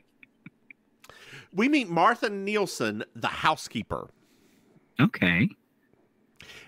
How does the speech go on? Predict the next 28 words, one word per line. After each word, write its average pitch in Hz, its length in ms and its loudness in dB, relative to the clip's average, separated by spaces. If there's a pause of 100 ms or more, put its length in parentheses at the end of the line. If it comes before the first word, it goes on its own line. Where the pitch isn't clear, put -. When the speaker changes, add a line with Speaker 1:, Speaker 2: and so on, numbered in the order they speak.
Speaker 1:
And 156 160 0
she's 392 380 2
very, 196 500 2 (400)
like, 131 320 0
"What? 139 140 -4 (320)
You're 127 260 0
staying 269 380 0
the 254 80 2
night 247 240 0
too, 175 200 2
Lewis? 320 340 2
Here? 415 600 0
Are - 60 -2
you 170 120 0
sure? 415 280 0
Okay. 320 520 -4 (840)
Okay. 262 640 -6 (140)
Whatever." 226 680 -8 (2000)
It's - 100 -20
very 233 240 0
odd. 139 440 2
Speaker 2:
Like 120 140 2
you're, 120 140 6 (280)
like 127 140 2
you're 123 80 6
sleeping 202 460 6
here 87 200 0
tonight. 65 420 -4